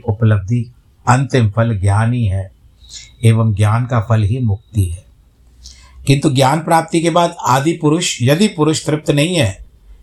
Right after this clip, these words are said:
तो अभी तक उसने अंदर की वासनाओं को दबाया नहीं है, अभी दौड़ रही है, वो उद्विग्न है, चिंतित है,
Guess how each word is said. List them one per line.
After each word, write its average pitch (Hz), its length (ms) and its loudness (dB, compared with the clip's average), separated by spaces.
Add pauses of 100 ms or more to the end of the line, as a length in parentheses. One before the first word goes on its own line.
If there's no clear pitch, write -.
(500)
तो - 260 -4
अभी 127 220 2
तक 151 280 -2
उसने 147 420 0
अंदर 139 640 0
की 147 140 -4
वासनाओं 135 540 0
को 131 160 -2
दबाया 113 380 0
नहीं 135 280 -2
है, - 120 -14 (760)
अभी 131 200 4
दौड़ 143 200 4
रही 92 220 -6
है, - 120 -20 (920)
वो 110 60 4
उद्विग्न 127 520 2
है, 101 280 0 (380)
चिंतित 147 440 2
है, 104 240 -4